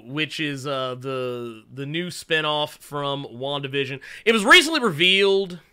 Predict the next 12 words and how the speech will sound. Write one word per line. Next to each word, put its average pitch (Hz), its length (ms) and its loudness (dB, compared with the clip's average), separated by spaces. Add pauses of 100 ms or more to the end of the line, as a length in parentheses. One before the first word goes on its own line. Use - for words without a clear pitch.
(340)
that, 151 420 4
uh, 143 300 -2
a 123 60 -12
couple 196 260 -2
of 117 60 -8
things 113 220 -16
actually 117 320 -12
<laughs> - 20 -16
got 170 120 -2
revealed, 113 520 -12 (1040)
but, 180 300 2
um, 151 880 4